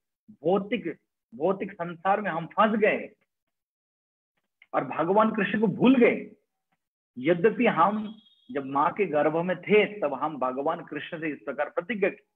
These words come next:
कि "हे भगवान कृष्ण, जैसे माँ के गर्भ से हम बाहर निकलेंगे, तब हम आपकी भजना करेंगे।" लेकिन जैसे माँ के गर्भ से हम बाहर निकल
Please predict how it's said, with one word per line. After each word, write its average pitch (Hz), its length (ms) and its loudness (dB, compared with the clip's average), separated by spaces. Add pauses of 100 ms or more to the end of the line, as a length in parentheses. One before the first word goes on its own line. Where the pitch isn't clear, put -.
(680)
कि 156 180 0
"हे 185 80 2
भगवान 156 500 -2
कृष्ण, 160 420 -8
जैसे 190 360 2
माँ 143 220 0
के 165 140 -4
गर्भ 147 360 0
से 160 80 -4
हम 139 280 -4
बाहर 156 280 2
निकलेंगे, 175 520 2 (680)
तब 208 420 2
हम 156 140 0
आपकी 147 240 -4
भजना 170 380 -2
करेंगे।" 117 400 -6 (1500)
लेकिन 180 200 0
जैसे 214 340 2
माँ 175 240 0
के 196 120 -4
गर्भ 160 360 0
से 170 60 -4
हम 160 240 -8
बाहर 143 280 -2
निकल 139 420 -6